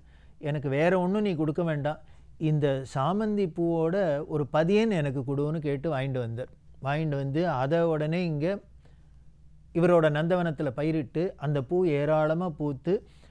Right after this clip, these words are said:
அதனால இவருக்கு முத முதல்ல பூஜையெல்லாம் பண்ணினத்தினாலேயே தாயுமானவருக்கு இன்னொரு பேர் ஜெவந்திநாதன் அப்படின்னு பேரு. இந்த பூருக்கு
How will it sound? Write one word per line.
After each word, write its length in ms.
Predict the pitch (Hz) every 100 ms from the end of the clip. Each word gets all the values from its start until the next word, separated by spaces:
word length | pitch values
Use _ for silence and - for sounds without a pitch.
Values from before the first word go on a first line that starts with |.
| -
அதனால 540 | 143 151 160 165 175
இவருக்கு 420 | 190 165 147 143 139
முத 40 |
முதல்ல 560 | 156 156 160 180 180 - - - -
பூஜையெல்லாம் 480 | 165 165 160 151 170
பண்ணினத்தினாலேயே 760 | 147 151 151 151 151 151 151 185
தாயுமானவருக்கு 800 | 160 143 170 165 156 147 143 139
இன்னொரு 380 | 143 175 175 147
பேர் 200 | 175 139
ஜெவந்திநாதன் 920 | 139 147 175 175 151 143 139 160 147
அப்படின்னு 360 | - 139 139 156
பேரு. 340 | 135 131 135 - - - - - - - - - - - -
இந்த 320 | - 208 190 156
பூருக்கு 560 | 220 240 190 156 185